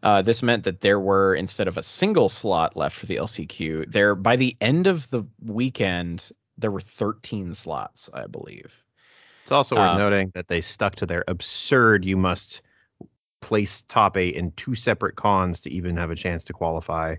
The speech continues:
Speaker 2: policy.
Speaker 1: Yeah, the, the policies were probably not as fluid as they needed to be, given the, the nature of the past two
Speaker 2: They,
Speaker 1: years.
Speaker 2: they could have filled thirty-one spots if they'd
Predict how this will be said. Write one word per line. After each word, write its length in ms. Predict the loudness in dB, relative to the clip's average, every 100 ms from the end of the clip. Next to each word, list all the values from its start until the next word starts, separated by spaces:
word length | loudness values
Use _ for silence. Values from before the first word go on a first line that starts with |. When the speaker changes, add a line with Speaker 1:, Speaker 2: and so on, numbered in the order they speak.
| -12 _ _ _
Speaker 2:
policy. 400 | 0 0 2 4
Speaker 1:
Yeah, 400 | 4 6 4 2 0
the, 220 | 2 2 2 _ _ _ _ _ _ _ _ _
the 100 | -4
policies 580 | 2 4 4 2 -6 -8
were 80 | -4
probably 460 | 2 2 2 -2
not 200 | -4 -4
as 120 | -6 -8
fluid 380 | -8 -4 -4
as 120 | -6 -6
they 120 | -8
needed 260 | -8 -10
to 80 | -14
be, 220 | -12 -12 -10
given 320 | -10 -10 -8
the, 260 | -6 -8 -6
the 80 | -8
nature 420 | -8 -10 -10 -10
of 140 | -10
the 80 | -12
past 400 | -8 -8 -8 -12
two 140 | -10 -10
Speaker 2:
They, 40 |
Speaker 1:
years. 340 | -8 2 2 4
Speaker 2:
they 140 | 2
could 180 | 4 4
have 100 | 2
filled 280 | 4 4 4
thirty-one 400 | 4 4 4 2
spots 400 | 2 0 0 -4
if 160 | -6 -2
they'd 260 | -2 -2